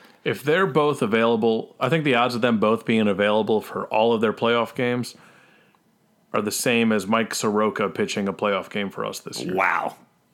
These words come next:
Speaker 1: Yeah.
Speaker 2: That is, that's an opinion.
Speaker 1: Yep.
Speaker 2: That's an opinion. Steak Shapiro might be, actually, no, Skip Bayless would be proud of that one.
Speaker 1: Yeah.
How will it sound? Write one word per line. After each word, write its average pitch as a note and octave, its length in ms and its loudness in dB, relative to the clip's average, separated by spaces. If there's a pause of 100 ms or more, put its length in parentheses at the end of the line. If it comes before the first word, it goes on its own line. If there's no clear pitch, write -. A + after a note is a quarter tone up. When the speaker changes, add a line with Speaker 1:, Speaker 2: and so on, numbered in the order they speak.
Speaker 1:
Yeah. - 200 -12 (400)
Speaker 2:
That F2+ 180 0
is, E2+ 300 -4
that's G2 220 -2
an C#3 60 2
opinion. B2+ 440 0 (180)
Speaker 1:
Yep. D3+ 240 0
Speaker 2:
That's - 260 0
an B2+ 80 4
opinion. A2+ 320 2
Steak A#2 220 2
Shapiro A#2 640 2
might A2+ 440 0
be, A#2+ 100 -4
actually, C3 260 2
no, G#2 40 2
Skip C3+ 220 0
Bayless A#2+ 300 4
would F2 40 -10
be F2+ 100 -2
proud G2 180 2
of F#2 60 0
that F#2+ 180 2
one. F2+ 100 -2
Speaker 1:
Yeah. - 60 -4